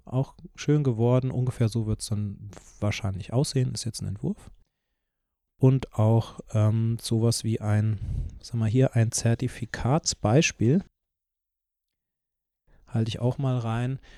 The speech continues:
Ähm, ich mach das einfach, damit ihr seht, dass es hier vorangeht, dass die Dinge in Bewegung sind und bleiben. Ne, deswegen mache ich das. Und dass ihr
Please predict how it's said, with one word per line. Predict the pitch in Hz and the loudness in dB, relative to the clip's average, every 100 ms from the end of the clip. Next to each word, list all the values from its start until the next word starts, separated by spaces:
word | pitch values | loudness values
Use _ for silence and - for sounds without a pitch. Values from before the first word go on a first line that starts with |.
| - - _ | -20 -20 _
Ähm, | 127 120 123 127 - | 0 2 2 0 -4
ich | - | -6
mach | 127 135 | -2 -2
das | - 151 - - | 0 -2 -2 -6
einfach, | - 120 139 143 | -2 0 0 -2
damit | - 117 135 - - | 0 2 0 -2 0
ihr | 135 139 143 143 - - | 4 6 4 2 -2 -4
seht, | 120 95 107 123 156 - | -2 0 2 2 2 2
dass | 120 135 | 0 0
es | - | -2
hier | - 117 | -2 -2
vorangeht, | - 127 135 123 120 | 0 -2 0 -2 -2
dass | - - | -6 -4
die | 120 | -4
Dinge | 120 120 120 | -2 0 0
in | 123 | 0
Bewegung | 117 110 120 120 117 | 0 0 0 -2 -4
sind | 110 - 131 - | -2 0 0 0
und | 110 | -4
bleiben. | - 95 95 95 - _ - | -2 -2 -2 -6 -14 _ -6
Ne, | 120 120 | -4 -2
deswegen | 117 - 113 110 | -2 -2 -4 -2
mache | 98 92 | -4 -4
ich | 95 | -6
das. | - 101 - - _ | -6 -8 -10 -16 _
Und | 123 110 | -8 -4
dass | 113 | -2
ihr | 117 | -4